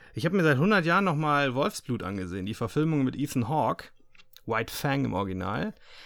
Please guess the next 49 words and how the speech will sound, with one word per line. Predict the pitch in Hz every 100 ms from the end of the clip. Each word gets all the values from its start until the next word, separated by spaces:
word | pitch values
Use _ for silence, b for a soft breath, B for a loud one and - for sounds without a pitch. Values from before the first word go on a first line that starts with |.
| -
Den | 262
kann | -
man | 277
immer | - 117
noch | 107 -
ziemlich | - 220 -
gut | 330 -
gucken. | 349 - 135
Es | 101 131
ist | 135
eine | 131
Verfilmung | 123 - 143 160 185 156
des | 127 -
Jack | 117 -
London | 120 160 196 196
Romans. | 185 185 196 247 277 - - - _ _ _ - - - - -
Ähm, | 123 127 139 127 113 95
hat, | 135 - - - B B B B B B -
weil | 120
ich | 123
den | 131 131 123
neulich | 127 139 143 -
zufällig | 147 156 135
gelesen | - 123 147 170 170
habe, | 151 156 151 147 143 139
w-, | 120 117 120 110 120 110 -
nicht | 113 143
mehr | 170
so | 143 123
wirklich | 135 147 151
viel | - 156
mit | 156
dem | 147
Inhalt | 131 151 151
zu | 127
tun, | - 160
aber | 147 151
wenn | 165
man | 202 185
das | 170
Buch | 214 214
gelesen | 175 208 202
hat, | 190
erkennt | - 180
man | 170
die | 156
Motive | 147 - 143
zumindest | 131 135 123 113 110
wieder. | 110 98